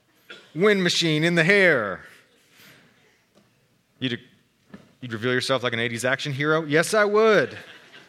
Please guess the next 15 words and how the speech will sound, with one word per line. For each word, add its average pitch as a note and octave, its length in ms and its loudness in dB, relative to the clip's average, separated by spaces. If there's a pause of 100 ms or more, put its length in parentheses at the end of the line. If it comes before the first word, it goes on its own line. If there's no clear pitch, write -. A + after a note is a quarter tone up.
(2000)
But B2 120 -2
not C#3+ 200 0
Jesus. B2+ 720 -6 (1040)
He B2+ 80 -8
just B2+ 220 -4
asked B2 260 -2
a A#2+ 60 -10
simple A2+ 340 -8
question. A2 760 -8 (520)
"What A#2+ 180 -6
are A#2 60 -8
you A2 180 -10
all A2 200 -10
talking C3 360 -10
about?" G#2+ 400 -8